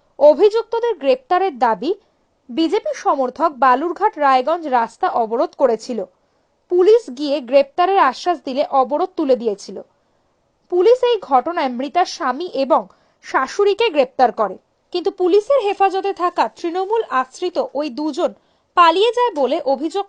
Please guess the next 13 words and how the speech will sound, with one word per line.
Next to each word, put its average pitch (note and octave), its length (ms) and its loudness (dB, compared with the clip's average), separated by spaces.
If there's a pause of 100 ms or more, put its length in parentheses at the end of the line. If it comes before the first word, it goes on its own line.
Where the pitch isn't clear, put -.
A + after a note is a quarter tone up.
করেছে B3+ 340 -4
বিজেপি। A3+ 400 -6 (520)
যদিও F4+ 440 0
ময়না D4 500 -2
তদন্তের E4+ 480 -2
রিপোর্টেও D4+ 480 -2 (100)
আত্মহত্যা F#4+ 640 -2
বলে D4 260 -2
পুলিশ D4 380 -6
জানিয়েছে। G#3 480 -4 (480)
অভিযুক্তদের G#4+ 760 0
গ্রেপ্তারের D4+ 680 -2
দাবিতে B3 440 -2